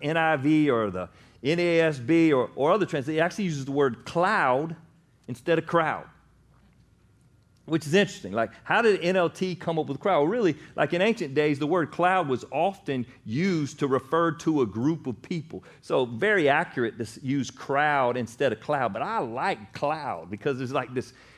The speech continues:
spiritual, there's this mystery to it. It feels like it's setting up this story that's beyond us. It's this group of people watching that,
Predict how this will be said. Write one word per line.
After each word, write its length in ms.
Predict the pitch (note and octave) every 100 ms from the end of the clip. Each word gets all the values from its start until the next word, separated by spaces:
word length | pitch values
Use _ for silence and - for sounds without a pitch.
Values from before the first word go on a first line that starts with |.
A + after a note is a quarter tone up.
| -
spiritual, 640 | - - A3 G#3+ F#3+ F#3+
there's 220 | D3+ C#3
this 200 | D3 B2 C#3+ -
mystery 560 | D3 F3+ A3 - G#3+
to 240 | F3 G#3 F#3+
it. 80 | - -
It 120 | E3 -
feels 400 | - A3 A3 G3
like 240 | F3+ E3+
it's 160 | E3+ -
setting 300 | G3+ E3 E3+
up 180 | D#3 -
this 220 | D3+ - -
story 520 | - - G3 G3 F#3
that's 320 | D3+ C3+ C3 -
beyond 500 | C3 C#3+ F#3 F#3+ F3
us. 160 | D#3+
It's 140 | D#3+ -
this 240 | D#3 G#2+
group 420 | G#2 F#3 B3+ A3
of 140 | C3+ -
people 420 | C4+ B3+ C3 A#2
watching 600 | F#3+ A#3 A3+ C3+ B2 E3+ - _ _ _ _ _ _ _ _ _ _ _ _ _ _ -
that, 300 | D3 D3